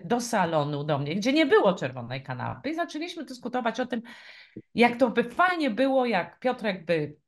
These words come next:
pojechał kamperem, a ja bym pojechała z nim i ja będę robić, on pojedzie przez Kanadę, bo on zawsze chciał przejechać przez całą Kanadę kamperem,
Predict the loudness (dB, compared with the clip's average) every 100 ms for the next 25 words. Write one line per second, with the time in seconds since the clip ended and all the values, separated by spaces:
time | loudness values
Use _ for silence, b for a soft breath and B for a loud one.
0 | _ 2 4 4 2 2 4 4 4 2
1 | 0 0 0 -2 -2 -2 -2 -2 0 -2
2 | 0 0 0 -2 -10 _ _ _ _ _
3 | -4 0 2 0 -2 -6 0 2 4 2
4 | 2 0 -2 -6 -8 0 0 2 0 0
5 | -2 -4 -4 -4 0 0 2 2 0 0
6 | 0 2 0 0 -6 -6 -4 -4 -2 -4
7 | -6 -10 -6 -6 -6 -6 -6 -4 -4 0
8 | 0